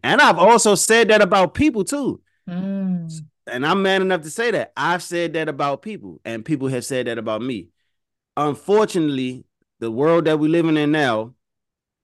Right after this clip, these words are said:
Speaker 1: when people are just speaking on things, it comes off as, as complaining.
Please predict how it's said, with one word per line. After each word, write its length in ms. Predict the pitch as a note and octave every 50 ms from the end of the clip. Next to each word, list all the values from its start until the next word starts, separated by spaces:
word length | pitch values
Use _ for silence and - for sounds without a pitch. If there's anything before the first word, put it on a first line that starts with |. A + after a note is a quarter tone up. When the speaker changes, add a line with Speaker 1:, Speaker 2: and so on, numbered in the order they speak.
| _ _ _ _ _ _ _
Speaker 1:
when 220 | A2+ A#2+ A#2+ A2+
people 440 | - - E3+ E3+ E3 D#3+ D#3+ D#3+ D#3+ -
are 320 | C3 C3 C3 B2 A#2+ A#2 A#2
just 260 | G#2 B2 C3 A#2 -
speaking 380 | - - - F3+ E3+ D3+ C#3 B2
on 140 | A#2+ A2
things, 480 | - A2+ A2 A2 A2 G#2+ G#2+ G#2+ - - -
it 160 | A2 A2 G#2+
comes 360 | - - E3+ D3+ C#3+ C3 A#2+
off 320 | B2+ - C3+ C#3+ C#3 C3+ -
as, 220 | A2 A2+ A2+ G#2 - _ _ -
as 240 | A2 A2 G#2+ -
complaining. 680 | - - A#2+ G#2+ - E3 E3+ E3 D3 A#2 G2 E2+ D2+ C#2+